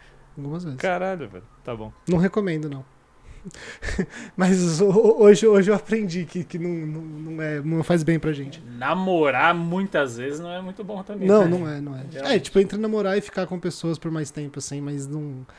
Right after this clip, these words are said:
Speaker 1: Você tem que fazer isso quando você tá bem. E muitas dessas vezes eu não tava bem. E aí os relacionamentos não foram bons, consequentemente. E essa foi uma
Speaker 3: Hum.
Speaker 1: delas. Era uma pessoa da minha faculdade.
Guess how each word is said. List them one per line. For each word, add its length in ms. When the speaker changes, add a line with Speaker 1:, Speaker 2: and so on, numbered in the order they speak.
Speaker 1:
Você 200
tem 160
que 60
fazer 180
isso 100
quando 180
você 120
tá 120
bem. 380
E 420
muitas 300
dessas 220
vezes 120
eu 60
não 120
tava 220
bem. 180
E 100
aí 220
os 200
relacionamentos 580
não 80
foram 200
bons, 320
consequentemente. 760
E 200
essa 220
foi 160
uma 120
Speaker 3:
Hum. 40
Speaker 1:
delas. 460
Era 120
uma 80
pessoa 360
da 80
minha 120
faculdade. 540